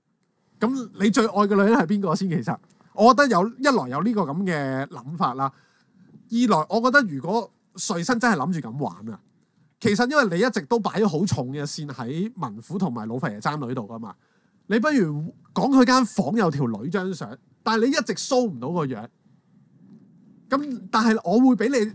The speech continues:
trigger 咗佢，原來嗰個係尤雅嚟㗎嘛。原來最尾間房入邊張相係白雲。噉我覺得嗰個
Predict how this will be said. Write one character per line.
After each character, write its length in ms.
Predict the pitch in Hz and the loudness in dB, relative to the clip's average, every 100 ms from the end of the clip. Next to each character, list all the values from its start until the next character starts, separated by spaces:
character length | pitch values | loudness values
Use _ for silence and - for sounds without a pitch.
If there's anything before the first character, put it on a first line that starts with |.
| - | -8
trigger 360 | - 277 - 139 | -6 -6 -4 -4
咗 40 | 156 | 2
佢， 180 | 226 180 | 2 2
原 100 | 123 | -2
來 60 | |
嗰 160 | 113 185 | -8 -8
個 100 | 202 | -4
係 80 | 139 | -6
尤 120 | 117 98 | -8 -14
雅 160 | 104 117 | -16 -16
嚟 140 | 104 | -14
㗎 100 | 117 | -12
嘛。 160 | 123 - _ _ _ | -12 -14 _ _ _
原 200 | - 196 | -2 0
來 120 | 202 196 | 0 -2
最 320 | - 240 254 | 0 0 0
尾 420 | 269 285 277 214 _ - | -2 -4 -4 -6 _ -6
間 200 | 262 262 | -4 -2
房 160 | 190 | 0
入 60 | 254 | 0
邊 200 | 185 180 | 2 2
張 260 | 277 254 247 | 4 2 2
相 260 | - 151 127 | -4 -6 -6
係 180 | 190 156 | -6 -4
白 200 | 147 147 - | -2 -4 -6
雲。 100 | 113 92 _ _ _ _ _ _ _ _ _ _ _ - - - | -20 -20 _ _ _ _ _ _ _ _ _ _ _ -20 -20 -6
噉 100 | - | 0
我 180 | 277 285 | 4 4
覺 100 | 233 | 4
得 100 | 262 - | 2 2
嗰 200 | 214 | 0
個 100 | 233 | 0